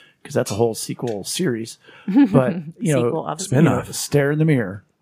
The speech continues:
Speaker 1: and that's the only piece of person you're competing with, and you wanna be better than him today.
Speaker 3: Mm.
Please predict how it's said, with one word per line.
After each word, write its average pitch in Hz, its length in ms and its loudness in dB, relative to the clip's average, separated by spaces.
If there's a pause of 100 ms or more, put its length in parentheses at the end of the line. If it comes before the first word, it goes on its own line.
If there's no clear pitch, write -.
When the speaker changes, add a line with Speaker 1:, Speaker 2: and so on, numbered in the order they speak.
(120)
Speaker 1:
and 113 100 0
that's 120 220 0
the 131 180 -8
only 143 240 2
piece 139 320 -4
of - 160 -6
person 120 320 0
you're 117 100 0
competing 107 440 -4
with, - 200 -10 (300)
and 110 80 0
you 110 80 2
wanna 110 140 0
be 101 80 -4
better 117 340 -2
than 110 120 -10
him 101 180 -8
today. - 300 -14 (140)
Speaker 3:
Mm. 123 220 4